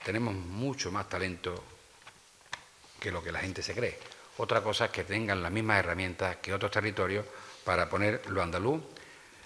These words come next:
en el sitio que se merece. Acabo como empecé, nuestra incontestable ayuda y apoyo al cine andaluz. Enhorabuena, Marta, a ti, a la Academia y a los que habéis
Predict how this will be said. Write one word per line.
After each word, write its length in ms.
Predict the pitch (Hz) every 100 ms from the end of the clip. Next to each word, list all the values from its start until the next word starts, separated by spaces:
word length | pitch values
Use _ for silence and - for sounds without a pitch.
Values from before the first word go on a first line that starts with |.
| - -
en 120 | 104
el 80 | 92
sitio 260 | 104 98 92
que 100 | 87
se 100 | 90
merece. 340 | 82 73 - - - _ -
Acabo 360 | 113 123 131 135
como 120 | 127
empecé, 420 | 117 104 80 73
nuestra 340 | 113 113 107 107
incontestable 840 | 101 95 92 87 131 131 131 139 - - - - - -
ayuda 540 | 104 117 139 151 147 -
y 120 | 107
apoyo 460 | 92 120 120 131 -
al 120 | - -
cine 260 | 117 107
andaluz. 360 | 107 101 92 80 - - - - -
Enhorabuena, 400 | 113 127 123 117
Marta, 440 | 139 139 151 151
a 100 | 104
ti, 280 | 101 131 156 165
a 60 |
la 80 | 98
Academia 480 | 92 117 135 156 156
y 80 | 104
a 40 |
los 100 | 92
que 80 | 95
habéis 260 | 113 139